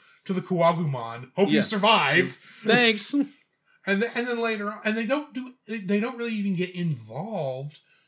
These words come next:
Speaker 1: with the kids' investigation.
Speaker 2: Mm-hmm.
Speaker 1: At the very least, the shady government agency should be telling the kids what they know. And I don't just mean what Daigo told them,
Speaker 2: Mm-hmm.
Speaker 1: 'cause obviously Daigo didn't tell them everything.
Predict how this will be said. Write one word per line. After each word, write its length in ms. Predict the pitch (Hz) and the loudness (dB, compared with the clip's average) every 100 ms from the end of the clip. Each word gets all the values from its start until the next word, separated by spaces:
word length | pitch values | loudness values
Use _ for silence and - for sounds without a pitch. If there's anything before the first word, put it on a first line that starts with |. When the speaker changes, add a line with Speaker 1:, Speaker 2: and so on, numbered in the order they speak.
| _ 165 | _ -8
Speaker 1:
with 160 | 180 | -6
the 60 | 175 | -6
kids' 300 | - 311 233 | -4 -4 0
investigation. 840 | 202 180 151 151 139 110 - - _ - | 0 0 -2 -6 -6 -8 -12 -18 _ -12
Speaker 2:
Mm-hmm. 260 | 123 127 135 _ _ _ _ _ - | -10 -10 -14 _ _ _ _ _ -4
Speaker 1:
At 180 | 214 | -2
the 220 | 320 311 294 311 | -4 -8 -12 -6
very 580 | 359 381 392 370 349 359 370 381 427 480 415 | -2 0 0 -2 -6 -6 -2 -2 -2 -6 -6
least, 500 | 226 - - - - _ _ | -8 -10 -12 -14 -16 _ _
the 80 | 254 | -10
shady 400 | - - 359 311 | -8 -6 -6 -6
government 420 | 247 294 262 233 240 | -4 -6 -4 -6 -6
agency 800 | 311 285 190 - 147 143 151 _ _ _ _ _ _ | -8 -6 -8 -6 -10 -10 -12 _ _ _ _ _ _
should 260 | - 285 | -8 -6
be 140 | 285 269 | -6 -4
telling 360 | 285 320 302 247 | -4 -4 -4 -8
the 80 | |
kids 640 | 226 - 311 240 196 - - _ _ _ _ - | -8 -6 -6 -6 -12 -18 -20 _ _ _ _ -6
what 320 | 190 220 - | -2 -2 -2
they 220 | 233 214 | -4 0
know. 600 | 202 294 226 160 165 180 _ _ _ 190 | 0 0 0 0 -2 -10 _ _ _ -2
And 100 | 202 | 0
I 60 | |
don't 280 | 190 269 311 | 2 0 0
just 200 | 311 294 | -6 -4
mean 160 | 294 311 | -4 -4
what 140 | 285 | -2
Daigo 400 | 277 311 294 233 | 0 0 0 -2
told 260 | - 180 175 | 0 -2 0
them, 220 | 180 196 - | -2 -4 -6
Speaker 2:
Mm-hmm. 320 | 147 135 143 156 _ _ _ | -4 -4 -6 -10 _ _ _
Speaker 1:
'cause 100 | 190 | -2
obviously 460 | 190 277 302 302 247 | 2 2 2 0 2
Daigo 360 | 247 269 262 | 0 2 -2
didn't 220 | 247 262 226 | -4 -6 -4
tell 180 | 254 | -2
them 120 | 240 208 | 0 0
everything. 460 | 156 139 135 104 | 0 -4 -6 -10